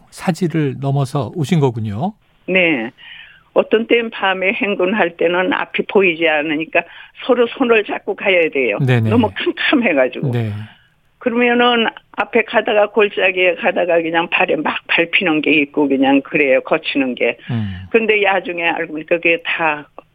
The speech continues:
Speaker 2: 우리 한국 군인 시체였어요.
Speaker 1: 아, 네, 네.
Speaker 2: 네, 학도병들, 국군 뭐 그렇게 수많은 우-, 우리나라 국군들이 희생을 당했어요.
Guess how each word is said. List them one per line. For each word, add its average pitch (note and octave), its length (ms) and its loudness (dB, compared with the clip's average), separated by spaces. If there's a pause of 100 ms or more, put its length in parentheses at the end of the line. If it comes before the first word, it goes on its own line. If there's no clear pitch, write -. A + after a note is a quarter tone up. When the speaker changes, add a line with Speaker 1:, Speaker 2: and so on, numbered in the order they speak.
Speaker 2:
우리 E3 240 0
한국 D#3 440 0
군인 C#3+ 460 4
시체였어요. F3 640 0
Speaker 1:
아, B2 460 0
네, B2+ 400 -4
네. A#2+ 80 -6
Speaker 2:
네, D3+ 160 0
학도병들, D3 1160 2
국군 D3 540 0
뭐 C#3+ 340 2 (500)
그렇게 - 280 -2 (180)
수많은 E3 880 2 (140)
우-, - 140 -6 (240)
우리나라 D3+ 460 -2
국군들이 D3+ 680 -2
희생을 D3 500 -2
당했어요. D3+ 640 -2